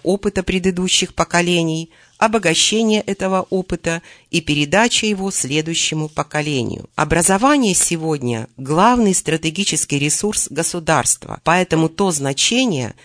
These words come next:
которое уделено педагогике, оправдано.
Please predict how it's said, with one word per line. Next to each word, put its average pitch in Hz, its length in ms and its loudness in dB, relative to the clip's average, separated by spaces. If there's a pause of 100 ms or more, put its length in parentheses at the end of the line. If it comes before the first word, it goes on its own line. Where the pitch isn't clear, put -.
(180)
которое 160 500 2
уделено 160 680 2
педагогике, 143 920 -2 (320)
оправдано. 110 800 -2